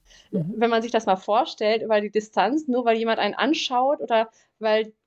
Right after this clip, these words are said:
Speaker 2: weil man einer Person sehr nah ist, ohne sich zu berühren, dann solche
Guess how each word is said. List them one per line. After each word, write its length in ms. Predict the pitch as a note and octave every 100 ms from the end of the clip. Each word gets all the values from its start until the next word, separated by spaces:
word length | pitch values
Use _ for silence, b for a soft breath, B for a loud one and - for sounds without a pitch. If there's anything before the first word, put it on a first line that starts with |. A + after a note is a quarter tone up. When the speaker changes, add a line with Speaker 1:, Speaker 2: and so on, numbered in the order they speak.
| _
Speaker 2:
weil 120 | G#3+
man 140 | A3
einer 240 | - G#3+ G3+
Person 380 | A3 G#3+ A3 A3
sehr 220 | G#3+ G3+
nah 260 | G#3 B3 A3
ist, 220 | A3+ -
ohne 220 | A#3 C#4
sich 140 | A#3+ -
zu 140 | G#3+
berühren, 640 | G#3+ A#3+ C4+ B3+ A3 C#4
dann 200 | B3+ A#3
solche 460 | G#3+ A#3+ C4 A#3 -